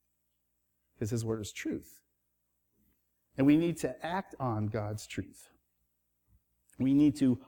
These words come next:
hold nothing back. And so we need to fill it to the brim. Now, what I'm talking about with respect to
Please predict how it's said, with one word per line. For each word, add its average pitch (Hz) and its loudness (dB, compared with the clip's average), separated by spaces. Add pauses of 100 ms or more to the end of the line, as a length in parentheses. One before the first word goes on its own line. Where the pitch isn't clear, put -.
hold 185 6
nothing 123 4
back. 107 -4 (380)
And 147 4
so 160 6
we 165 8
need 175 4
to 165 2
fill 190 6
it 151 4
to 151 4
the 127 6
brim. 117 0 (240)
Now, 175 6
what 170 10
I'm 226 10
talking 170 4
about 143 6
with 143 2
respect - -2
to 131 2